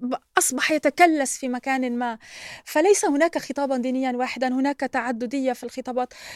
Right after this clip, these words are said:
لكن أنا، يعني، بالنسبة إلي ك-، كمشتغلة في الفلسفة، التجديد هو هم ليس فقط عند من يشتغل بالدين أو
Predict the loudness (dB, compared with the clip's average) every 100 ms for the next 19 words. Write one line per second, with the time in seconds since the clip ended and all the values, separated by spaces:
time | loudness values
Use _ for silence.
0 | -2 0 2 0 2 2 2 0 _ -2
1 | 0 0 -2 -2 -2 0 2 0 0 0
2 | 4 6 6 2 -2 -2 -2 -2 -2 -2
3 | -2 -2 -2 2 2 2 0 -2 -6 -2
4 | -2 -2 -4 -4 -4 -8 -18 -2 -2 2
5 | 2 2 4 4 4 2 2 2 0 0
6 | 0 4 4 4 -2 -4 -6 -6 -4 0
7 | 0 0 -4 -10 -20 _ -2 0 2 2
8 | 2 0 0 -2 -4 -2 0 0 -2 -4